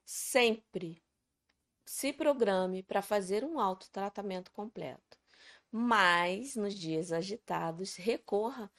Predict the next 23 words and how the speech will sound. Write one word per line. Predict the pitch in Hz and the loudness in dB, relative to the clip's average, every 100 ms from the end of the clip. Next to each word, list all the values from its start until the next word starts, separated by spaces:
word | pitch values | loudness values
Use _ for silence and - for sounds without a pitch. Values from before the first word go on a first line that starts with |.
| - - - | -20 -20 -4
a | 175 | 2
essas | 180 233 - 294 | 2 2 -2 -4
dicas | 226 180 226 - 190 | -6 -6 -8 -4 -2
aqui | 190 185 202 | -4 -4 -8
que | - | -6
eu | 277 | -8
falei | - 202 190 | -2 -2 -2
pra | 185 185 | -2 -6
vocês, | 175 175 - 202 262 262 - - _ _ _ - _ _ _ | -4 -8 -6 -6 -6 -8 -12 -14 _ _ _ -20 _ _ _
pra | - 202 214 | -2 -2 -2
que | - 208 | -4 -4
vocês | 202 220 - - 196 202 | -2 -4 -4 -2 -2 -2
não | 214 240 285 - | -2 -4 -6 2
percam, | 233 254 - - 180 170 - _ - | 2 2 -4 -10 -8 -8 -16 _ -10
né, | 185 208 _ - - _ - | -8 -10 _ -20 -20 _ -4
essa | 180 - - | -2 -2 0
harmonia | 190 196 190 180 170 170 190 190 185 180 196 | 0 0 -2 -2 -2 -2 -2 0 -2 -2 -6
e | 233 175 | -6 -4
esse | 175 - 196 | -4 -6 -6
equilíbrio | 190 - 180 170 185 190 175 170 - _ | -6 -6 -6 -4 -4 -4 -6 -6 -8 _
que | 311 | -12
o | 302 | -8
reiki | 220 196 - | -6 -6 -8